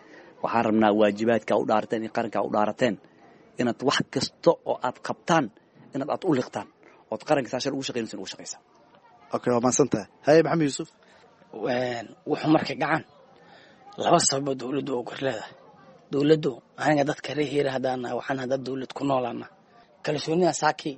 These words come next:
Speaker 3: meeshii aanoo fasax soo qaatay lagu dilay, ka-, aan saaki haddana berri intaa qorgay iyo kalsoonida ugu noqonayo, ma ii sheegi kartaa? Ma ii sheegi kartaa? Kalsoonidaas ma jirto. Waxaan ku caddaynayaa dawladnimo aan ogol nahay, laakiin weli waxaan rabnaa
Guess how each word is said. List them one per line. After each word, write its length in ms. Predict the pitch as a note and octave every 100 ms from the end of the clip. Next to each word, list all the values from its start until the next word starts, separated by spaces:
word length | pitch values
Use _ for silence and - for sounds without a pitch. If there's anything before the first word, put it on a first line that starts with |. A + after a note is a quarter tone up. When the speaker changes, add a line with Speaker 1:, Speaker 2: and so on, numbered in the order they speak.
| -
Speaker 3:
meeshii 320 | D#3 E3 -
aanoo 180 | D3 D#3
fasax 280 | C#3 D#3+ D3+
soo 140 | - D3
qaatay 260 | D#3 D#3
lagu 180 | D#3+ G#3
dilay, 220 | F3 D#3+ - - - -
ka-, 120 | -
aan 180 | D#3+ D3+
saaki 300 | - E3+ F3+
haddana 240 | D3+ D3
berri 200 | D#3 E3
intaa 200 | D#3+ D#3+
qorgay 300 | D3+ E3+ E3 C#3
iyo 160 | D#3+
kalsoonida 480 | D#3 C#3+ - E3 E3
ugu 140 | E3 E3+
noqonayo, 420 | D#3 G3+ G3 C3 - - _ C#3+
ma 80 |
ii 120 | F3 G3+
sheegi 260 | - F3+
kartaa? 320 | D#3+ C#3+ D3 - _ _ - - -
Ma 80 | D#3+
ii 100 | G3+
sheegi 260 | - G3 F#3+
kartaa? 320 | D3+ - C#3+
Kalsoonidaas 560 | D#3+ D3+ F#3+ A#3+ C4 -
ma 80 | A#3
jirto. 280 | A3 - D#3 - - - -
Waxaan 160 | - D3
ku 80 | -
caddaynayaa 500 | E3 F3+ E3+ G3 E3
dawladnimo 500 | E3 D#3 D#3+ F3 F#3
aan 100 | E3+
ogol 220 | E3+ F3+ F#3
nahay, 220 | F#3+ G3 - _ _
laakiin 360 | D#3 D#3 - D#3
weli 180 | E3 G3
waxaan 300 | F3+ - G3
rabnaa 280 | G3 G#3